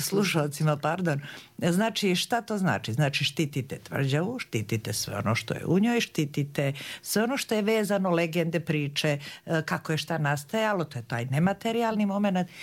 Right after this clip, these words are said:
i štitite prirodno okruženje njeno. Šta to znači? Jer vi kad biste nju iščupali iz svog prirodnog ambijenta i stavili je na neko drugo mjesto, to više ne bi bila ta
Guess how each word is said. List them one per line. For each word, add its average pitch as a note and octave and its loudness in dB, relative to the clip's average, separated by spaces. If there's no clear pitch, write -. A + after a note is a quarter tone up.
i D3 0
štitite C4+ 2
prirodno G#3 2
okruženje F3+ 2
njeno. A#2+ 2
Šta - -2
to G#3+ -4
znači? C#3+ 0
Jer E3 2
vi F#3 2
kad F3 -2
biste D#3 0
nju D#3+ 4
iščupali D#3+ 0
iz F3+ 0
svog A#2+ -2
prirodnog B2+ 0
ambijenta B2 0
i A#3 6
stavili E3+ 0
je E3 2
na C#3 0
neko C#3+ -2
drugo C3+ -2
mjesto, C#3 -2
to - -2
više F3 -2
ne C#3 2
bi E3+ 2
bila D3+ -2
ta G#3+ 0